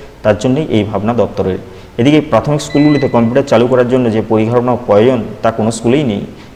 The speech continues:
সেদিকে নজর রয়েছে সরকারের। কোন স্কুলে কটা কম্পিউটার প্রয়োজন, তা বিচার করেই পরিকাঠামো গড়ে তোলা হবে। তো ধন্যবাদ, ধন্যবাদ আপনাদের ভিডিওটি দেখার জন্য। ভালো লাগলে নিউজটি শেয়ার করুন সবার সাথে, যাতে সবাই জানতে পারে এই বিষয়টি।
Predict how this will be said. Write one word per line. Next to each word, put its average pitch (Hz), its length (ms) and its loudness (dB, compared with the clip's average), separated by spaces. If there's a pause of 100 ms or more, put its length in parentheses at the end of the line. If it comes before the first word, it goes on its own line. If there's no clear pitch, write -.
সেদিকে 127 240 2
নজর 110 260 2
রয়েছে 110 320 2
সরকারের। 98 460 -4 (360)
কোন 147 140 0
স্কুলে 151 300 2
কটা 127 220 4
কম্পিউটার 117 380 0
প্রয়োজন, 110 480 0
তা 104 80 0
বিচার 104 300 0
করেই 131 300 0
পরিকাঠামো 101 560 -4 (320)
গড়ে 101 140 0
তোলা 104 300 -2
হবে। 95 180 -8 (1120)
তো 120 100 4
ধন্যবাদ, 143 320 4
ধন্যবাদ 151 300 4
আপনাদের 160 300 4
ভিডিওটি 123 320 4
দেখার 123 260 4
জন্য। 151 340 -2 (600)
ভালো 113 200 4
লাগলে 127 240 6
নিউজটি 120 340 0
শেয়ার 123 260 4
করুন 143 200 0
সবার 147 240 2
সাথে, 160 300 -2 (220)
যাতে 110 160 -2
সবাই 117 300 2
জানতে 117 260 0
পারে 127 160 4
এই 127 60 2
বিষয়টি। 135 420 -2